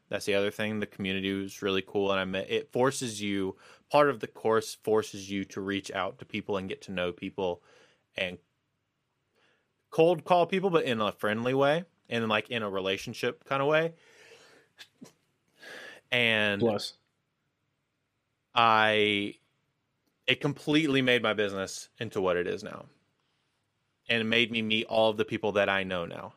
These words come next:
Speaker 1: It made me comfortable with talking with people that I do not know. So, like I said, not for everybody, very much not for everybody, but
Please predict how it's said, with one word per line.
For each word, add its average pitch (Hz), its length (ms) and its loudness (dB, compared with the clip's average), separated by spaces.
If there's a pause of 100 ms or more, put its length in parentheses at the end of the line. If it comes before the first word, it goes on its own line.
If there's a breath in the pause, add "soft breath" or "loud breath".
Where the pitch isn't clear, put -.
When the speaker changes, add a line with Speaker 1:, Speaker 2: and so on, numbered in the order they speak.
Speaker 1:
It 127 100 0
made 135 200 4
me 131 140 -2
comfortable 123 640 0
with 131 200 -8
talking 117 400 0
with 92 140 -10
people - 380 -14 (1200)
that 117 180 2
I 117 100 4
do 98 200 -6
not 92 200 -6
know. - 240 -12 (920)
So, 127 360 0 (880)
like 127 180 2
I 131 60 2
said, 95 260 -4 (320)
not 143 200 2
for 147 80 0
everybody, 117 540 2 (280)
very 113 360 4
much 95 200 -4
not 92 160 -6
for 92 100 -8
everybody, 90 560 -2 (1040)
but 101 400 2